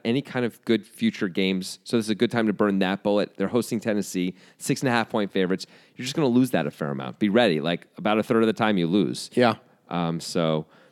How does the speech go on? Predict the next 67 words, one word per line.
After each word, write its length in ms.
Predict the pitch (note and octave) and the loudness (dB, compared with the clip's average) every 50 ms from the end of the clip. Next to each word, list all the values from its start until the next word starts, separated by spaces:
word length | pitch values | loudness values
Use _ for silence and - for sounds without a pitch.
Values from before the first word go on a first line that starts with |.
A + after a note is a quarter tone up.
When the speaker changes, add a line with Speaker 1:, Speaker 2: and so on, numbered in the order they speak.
| _ - | _ 2
Speaker 1:
but 240 | C#3 C#3 - - - _ _ _ _ _ _ _ _ _ _ _ _ _ _ | 2 2 2 0 -6 _ _ _ _ _ _ _ _ _ _ _ _ _ _
that 160 | - B2+ A#2 G2 D#3+ - _ - | -2 -2 -2 -2 -6 -14 _ 0
as 160 | C3+ C#3+ C3+ C#3+ | 0 2 2 2
you 60 | C#3+ | 0
get 120 | C#3+ - - | 0 2 2
later 200 | C3+ C#3 C3+ C3+ | 4 4 4 4
and 100 | C3 B2 | 4 2
later 220 | B2 B2+ A#2 A#2+ | 4 4 4 4
in 160 | G#2 G2+ A2 | 4 2 2
the 100 | A2+ A2 | 2 2
N 80 | G#2+ G#2+ | 2 2
F 100 | G#2 - | 0 0
L 80 | G#2 G2 | -2 -2
season, 260 | - - B2+ G#2+ A2+ | -2 -2 -2 0 0
you 60 | G2+ | -2
have 80 | F#2+ - | -2 -2
to 60 | F2 | -4
take 240 | - - G#2 F2 D#2+ | -4 -2 -2 0 0
more 160 | G2 F2+ F2+ | 0 0 0
of 60 | E2+ | 0
these 140 | E2 E2 - | 0 -2 -4
kinds 240 | - - E2 D#2 C#2+ | -4 -6 -8 -6 -8
of 80 | - | -10
spots 420 | - - E2+ E2 D2+ C#2 - - - | -6 -4 -4 -4 -4 -4 -8 -6 -4
where 100 | F2 E2+ | -2 -2
you're 120 | E2+ - - | -2 -2 -2
only 280 | E2+ F2+ F2+ F2+ E2 | -2 -2 -2 -2 -4
a 40 | D2+ | -4
sixty-six 540 | - - F2 - - E2 D#2 - D#2+ - - | -6 -8 -8 -8 -8 -8 -8 -8 -10 -10 -10
percent 360 | - E2 - - D2+ - - | -12 -12 -8 -8 -10 -10 -8
favorite, 420 | - - F#2 E2+ C#2+ D#2+ E2 - | -6 -4 -4 -2 -2 -2 -4 -4
and 80 | - D#2 | -4 -4
you're 100 | E2 E2 | -4 -2
gonna 140 | G2+ A#2+ C3 | -2 -2 0
need 180 | D3 D#3+ E3 | 0 0 0
lucky 320 | E3 E3 F3 E3+ - F3 E3 | 0 -2 -2 -2 -2 -4 -2
things 300 | D#3+ - F#3 F3+ D#3+ - | -2 -2 -2 -2 -2 -2
to 80 | E3+ | 0
happen 260 | D#3+ F3 E3+ - - G2+ | 0 0 0 0 0 0
to 80 | - | 0
win 100 | G2+ G#2 | 0 0
your 80 | G#2+ G#2 | -2 -4
survivor 340 | - - G#2+ A2 A2 F#2+ D#2+ | -4 -4 -4 -2 -2 -2 -4
pool. 160 | - C#2+ B1+ | -4 -6 -6
That's 160 | C2 C#2+ - | -4 -4 -6
just 120 | - E2+ - | -8 -8 -6
part 160 | - E2+ D#2+ | -4 -2 -2
of 60 | D2+ | -2
the 60 | D2 | -2
deal. 280 | C2 - E2 C2+ - - _ _ _ _ | -4 -4 -4 -4 -6 -8 _ _ _ _
Speaker 2:
Yep. 220 | - B2+ C#3 D3+ C3+ | 2 2 4 4 2
Speaker 1:
You 40 | D#2+ | 0
know, 80 | D#2+ | -2
you 80 | E2 F2+ | -2 0
gotta 140 | G2+ G2+ G2+ | 2 2 2
run 200 | G#2 G#2+ G#2+ F#2+ | 4 2 2 0
good. 180 | - C2+ - - _ _ _ _ _ _ _ _ _ _ _ _ _ _ _ _ _ | -2 -6 -8 -12 _ _ _ _ _ _ _ _ _ _ _ _ _ _ _ _ _
So, 360 | - - F#2+ F2 E2+ E2 - - - - _ _ _ _ - | -6 -2 0 2 2 0 -2 -6 -14 -20 _ _ _ _ 2
Speaker 2:
And 80 | B2 C3 | 4 6
Speaker 1:
I 20 | |
Speaker 2:
if 40 | C#3+ | 6
Speaker 1:
think 80 | E3+ | 6
Speaker 2:
you're 80 | F3 E3 | 6 6
still, 160 | - - F#3+ F3+ | 6 6 6 8
Speaker 1:
Chicago's 160 | D3 D3 - | 8 8 6
Speaker 2:
if 0 | |
you're 80 | F#3+ | 6